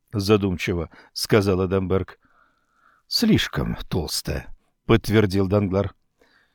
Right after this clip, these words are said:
"Её волшебные формы спасли мне жизнь". "Я понимаю, но она всё равно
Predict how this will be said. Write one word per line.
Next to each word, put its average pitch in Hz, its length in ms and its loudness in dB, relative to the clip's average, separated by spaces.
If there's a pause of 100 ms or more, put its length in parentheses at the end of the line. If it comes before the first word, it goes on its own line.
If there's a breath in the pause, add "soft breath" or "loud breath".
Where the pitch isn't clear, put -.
(240)
"Её 92 380 0
волшебные 123 640 2
формы 117 420 2
спасли 113 460 -2
мне 127 180 2
жизнь". 78 400 -6 (880)
"Я 175 260 6
понимаю, 180 600 6
но 101 160 2
она 117 180 4
всё 110 220 0
равно 120 340 2